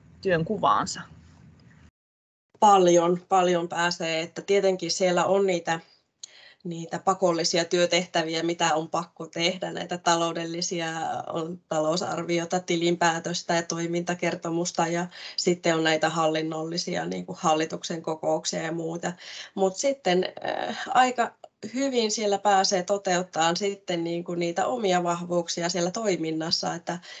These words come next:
Speaker 2: jos on kiinnostunut k-, kädentaidoista tai liikunnasta tai eräilyistä, niin pääsee sitten ni-, niitä toimintoja siellä yhdistyksessä hyvin toteuttamaan.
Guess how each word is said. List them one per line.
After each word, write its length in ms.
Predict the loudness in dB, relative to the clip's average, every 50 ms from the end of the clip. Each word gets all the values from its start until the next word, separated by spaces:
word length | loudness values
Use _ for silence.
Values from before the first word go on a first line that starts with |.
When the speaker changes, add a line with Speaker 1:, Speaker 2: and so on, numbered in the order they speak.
| -8 _ 2
Speaker 2:
jos 220 | 2 2 2 2
on 140 | -2 -4 0
kiinnostunut 800 | 2 2 4 4 2 0 0 -2 -2 -2 -2 -2 -4 -6 -8 _
k-, 680 | -20 -20 -20 -20 -20 -20 _ _ _ -18 -16 -16 -6 0
kädentaidoista 1160 | 2 4 6 6 6 6 4 2 2 2 2 2 2 0 0 -2 -2 -4 -6 _ -8 -8 -6
tai 280 | -4 -4 -4 -2 -2 -2
liikunnasta 800 | -2 0 0 -2 -2 -2 -2 -2 0 0 -2 -2 -2 -4 -4 -4
tai 320 | -2 -2 0 0 -2 -2 0
eräilyistä, 840 | 2 4 4 6 6 4 4 2 0 -2 -4 -4 -4 -4 -4 -4 -4
niin 140 | -4 -4 -2
pääsee 380 | 0 0 0 0 0 -2 -2 -2
sitten 380 | -4 -6 -6 -6 -6 -4 -2
ni-, 200 | -2 -2 -2 -4 -2
niitä 280 | 0 0 2 2 0 0
toimintoja 640 | 0 0 2 2 2 2 0 -2 -4 -2 -2 -2 -2
siellä 360 | -2 -4 -6 -6 -4 -4 -4
yhdistyksessä 800 | -4 -4 -4 -4 -6 -6 -6 -8 -8 -8 -8 -6 -6 -6 -6 -6 -4
hyvin 360 | -2 -2 0 0 0 0 0
toteuttamaan. 960 | 0 -2 -2 -2 -4 -4 -4 -4 -6 -8 -6 -6 -4 -2 -2 -2 -2 -4 -4